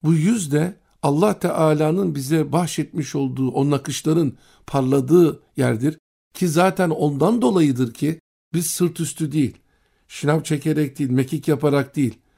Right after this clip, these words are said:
sahibine vermek için o Kuddüs'e secde ederiz.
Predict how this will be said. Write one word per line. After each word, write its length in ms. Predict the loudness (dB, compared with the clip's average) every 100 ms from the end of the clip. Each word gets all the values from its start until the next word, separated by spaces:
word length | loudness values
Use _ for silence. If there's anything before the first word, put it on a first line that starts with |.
| _ _
sahibine 1000 | -10 -2 0 0 0 0 2 2 2 2
vermek 460 | 2 2 2 0 -4
için 260 | -6 -6 -4
o 160 | -8
Kuddüs'e 540 | -4 -6 -2 -4 -2 -4
secde 440 | -2 -2 -2 -4
ederiz. 500 | -4 -8 -10 -16 -18